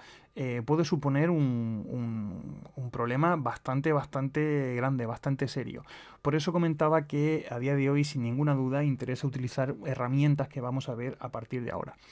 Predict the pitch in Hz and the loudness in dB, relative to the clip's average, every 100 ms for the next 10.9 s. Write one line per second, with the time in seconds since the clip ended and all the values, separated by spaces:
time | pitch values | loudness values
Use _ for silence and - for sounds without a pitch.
0 | - - - - - 170 - 190 196 165 | -20 -20 -20 -14 0 0 2 -2 2 2
1 | 175 165 151 147 147 147 135 131 185 185 | 4 4 2 2 4 4 2 0 0 0
2 | 160 147 160 170 - 139 131 123 120 113 | 0 -2 0 -2 -2 -2 0 0 0 -2
3 | - 127 120 117 113 - 127 120 113 - | -4 -4 -2 -2 -2 -4 -2 0 0 0
4 | 131 - 135 131 120 175 180 180 165 165 | 2 2 2 0 0 4 4 4 2 0
5 | 170 151 131 127 147 139 117 110 110 113 | 2 2 2 0 0 0 -2 -4 -4 -8
6 | - - - - - - 131 127 127 123 | -14 -20 -20 -20 -10 -2 0 2 2 2
7 | 123 139 135 151 202 185 160 175 156 - | 2 2 4 4 4 2 2 4 2 0
8 | - 135 127 120 131 156 160 156 147 139 | -6 -8 -6 -4 0 0 2 2 4 4
9 | 147 139 135 139 147 147 131 131 156 151 | 2 0 0 2 2 2 0 0 2 2
10 | 147 143 127 123 131 123 117 110 107 | 0 -2 -6 -4 -4 -2 -2 -4 -8